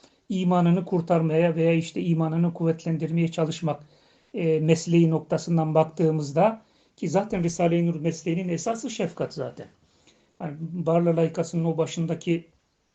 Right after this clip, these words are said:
mektupta üstadımızın mektubu Hulusi abi ve Sabri abinin birinci talebe olmalarıyla alakalı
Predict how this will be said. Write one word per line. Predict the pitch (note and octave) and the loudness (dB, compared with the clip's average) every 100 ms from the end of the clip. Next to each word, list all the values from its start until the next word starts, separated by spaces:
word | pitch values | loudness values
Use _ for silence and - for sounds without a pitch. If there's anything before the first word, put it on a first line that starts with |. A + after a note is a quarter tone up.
| _ _ _ _ _ _ _ _ _ _ _ _ _ _ | _ _ _ _ _ _ _ _ _ _ _ _ _ _
mektupta | D#3 D3+ - E3 E3+ D#3 | -4 -4 -6 -4 0 0
üstadımızın | D#3+ - D#3 C#3+ D3 C#3 D3 | -2 -4 -2 -2 -4 -6 -6
mektubu | C#3 C#3 C#3+ C#3+ | -6 -8 -10 -10
Hulusi | C#3+ D#3+ D3 - | -10 -10 -8 -6
abi | E3 D3 D#3 | -4 -4 -4
ve | D#3 | -6
Sabri | D3 D3+ C#3+ D#3 | -6 -6 -4 -4
abinin | D3 D3+ D3 C#3+ | -4 -6 -8 -6
birinci | C#3 D3+ D#3 | -6 -6 -8
talebe | D#3 C#3+ C#3 D#3 | -8 -8 -6 -6
olmalarıyla | D3+ C#3+ C#3+ C#3 D3+ D3 | -6 -6 -6 -6 -6 -8
alakalı | C#3+ C#3+ E3 C#3 C3+ | -8 -8 -8 -8 -10